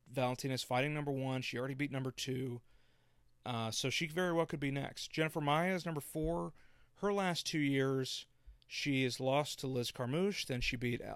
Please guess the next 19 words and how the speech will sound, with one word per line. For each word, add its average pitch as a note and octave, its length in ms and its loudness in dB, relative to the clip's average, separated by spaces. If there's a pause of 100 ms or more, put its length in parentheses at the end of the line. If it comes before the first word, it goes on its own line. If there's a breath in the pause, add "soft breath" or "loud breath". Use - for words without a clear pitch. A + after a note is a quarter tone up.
(120)
Alexis A#2+ 440 -4
Davis C#3+ 560 0 (380 loud breath)
and B2 260 -2
Roxanne A#2 400 -2
Modafferi, C3+ 720 2
and B2 100 0
then A#2 160 0
lost A#2 260 -4
to - 80 -10
Chookagian. B2+ 680 -2
So B2 320 -2 (400 loud breath)
she's D#3 280 2
right C#3+ 200 4
there C#3 160 2
at C3 80 -2
the B2+ 80 -8
top B2+ 320 0
as A#2 120 -6
well. C#3 420 2